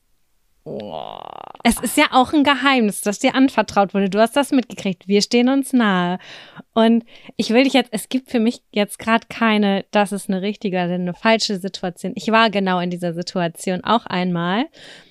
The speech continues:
Speaker 2: Und, äh, ja, ich, ich finde das total spannend, weil das ist irgendwie das Geheimnis
Speaker 1: Mhm.
Speaker 2: der Geheimnisse und es ist super
Speaker 1: Nee,
Speaker 2: unangenehm.
Speaker 1: also ich muss dir sagen, ähm, ich kenne deinen Freund ja. Ich nehme jetzt euch mal als Beispiel.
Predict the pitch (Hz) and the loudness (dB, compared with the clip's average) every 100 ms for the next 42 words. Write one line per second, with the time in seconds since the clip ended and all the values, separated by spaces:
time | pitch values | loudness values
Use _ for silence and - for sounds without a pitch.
0 | _ _ - 208 208 202 - 202 196 196 | _ _ 0 0 0 -2 -4 -2 -2 -2
1 | 196 185 _ _ _ _ _ 233 277 214 | -4 -6 _ _ _ _ _ 2 4 2
2 | - - - 214 - 254 226 214 - - | -2 -12 -12 -12 0 2 2 -2 -8 -12
3 | - - - 247 262 - - 262 226 214 | -12 -10 -4 -2 0 -2 0 2 2 0
4 | 202 247 247 - - 226 226 220 196 - | 0 0 -2 -4 0 0 0 -2 -4 -2
5 | 208 202 220 240 233 233 214 190 190 196 | -4 0 2 4 4 2 0 -2 0 2
6 | 214 240 208 208 - 208 226 202 208 202 | 4 4 2 -2 -2 -2 -2 -2 -2 -6
7 | - - - - _ _ _ _ _ _ | -16 -20 -20 -20 _ _ _ _ _ _
8 | 202 214 190 - 190 190 - 208 240 240 | -10 -8 -8 -10 -8 -8 -2 0 2 2
9 | 233 180 185 180 247 262 277 302 311 - | 0 -4 -6 0 0 0 -2 -2 -4 0
10 | 254 240 254 277 247 214 220 240 - 226 | -2 0 -2 -2 -4 -6 -4 -6 -6 -6
11 | 220 220 220 214 214 220 220 208 - - | -4 -2 -2 -2 -4 -4 -6 -8 -14 -10
12 | 254 - - 220 202 202 226 247 269 - | -10 -8 -2 0 2 2 2 2 0 2
13 | 254 262 269 294 302 - 220 220 208 214 | 2 2 0 -4 -4 -4 -2 -2 0 -2
14 | 214 214 190 190 - 196 220 - 269 277 | 0 0 0 -4 0 0 0 -4 -4 -2
15 | 311 | -4